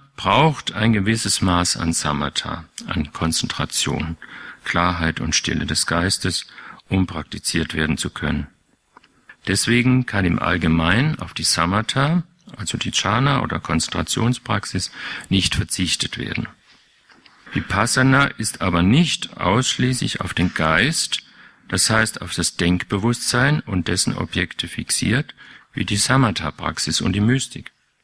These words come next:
sondern zunächst vor allem auf den Körper gerichtet, dann auf die Gefühle, dann auf den Zustand des Geistes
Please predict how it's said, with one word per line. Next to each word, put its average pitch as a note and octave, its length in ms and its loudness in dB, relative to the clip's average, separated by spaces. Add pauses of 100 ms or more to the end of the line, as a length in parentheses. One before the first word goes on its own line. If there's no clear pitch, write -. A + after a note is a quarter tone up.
(540)
sondern B2+ 600 4 (360)
zunächst F#2+ 540 2
vor - 200 -2
allem F#2 320 2
auf - 200 -8
den G#2 260 -2
Körper A#2 360 0
gerichtet, - 600 -6 (1200)
dann F2 200 0
auf D#2+ 160 -2
die - 100 -2
Gefühle, C3 640 0 (540)
dann F2+ 180 0
auf D#2+ 160 -4
den E2 160 2
Zustand F#2+ 480 0
des D2+ 140 -4
Geistes G#2+ 640 -2